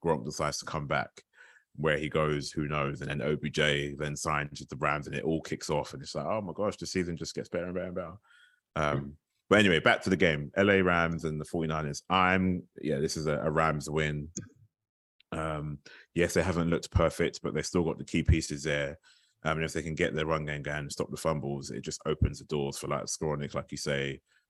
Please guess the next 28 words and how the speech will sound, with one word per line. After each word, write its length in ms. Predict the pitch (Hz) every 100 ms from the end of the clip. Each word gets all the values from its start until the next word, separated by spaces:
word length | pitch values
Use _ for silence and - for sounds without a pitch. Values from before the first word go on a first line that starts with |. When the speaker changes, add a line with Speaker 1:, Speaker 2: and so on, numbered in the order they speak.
| -
Speaker 1:
um, 420 | 73 71 69 71 - _ _ _ _ _ -
the 60 | -
tight 260 | 82 78
ends 180 | 80 78
in 60 | 76
the 60 |
game 260 | 73 78 73
as 100 | 71
well, 140 | 76
Higbee, 400 | 76 76 - 76
but 80 | 71
also 400 | - 78 - 73
obviously 300 | 71 69 76
Cooper 260 | 69 - -
Kupp 340 | - 73 -
is, 180 | 69 -
is, 220 | 67 65 -
is 360 | 67 - - _
doing 220 | - 69 71
really 140 | 71
good 180 | 67 65
things. 300 | 78 69 69
Allen 240 | 71 71 69
Robinson 360 | 65 - 71
doesn't 200 | 67 69
look 160 | 67 64
awful 320 | 71 - 64
either. 340 | 69 65 65